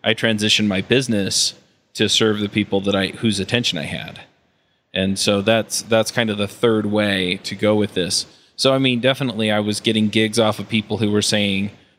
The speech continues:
you know, "I'd like to work with Chuck, and he says that he has time to work with my team."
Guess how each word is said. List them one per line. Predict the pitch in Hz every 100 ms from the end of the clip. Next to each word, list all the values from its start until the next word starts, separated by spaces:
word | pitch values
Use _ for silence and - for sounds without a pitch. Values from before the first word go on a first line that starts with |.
| -
you | 113
know, | 107 101
"I'd | 113 113
like | 107 120 -
to | 107
work | 107 113 110
with | 104
Chuck, | - 117 120 - - _ _ _
and | 104 107
he | 110
says | 107 110 104
that | 101 98
he | 110 110
has | 104 -
time | - 107 113
to | 104
work | 101 107 104
with | 104 98
my | 101 98
team." | - 117 117 147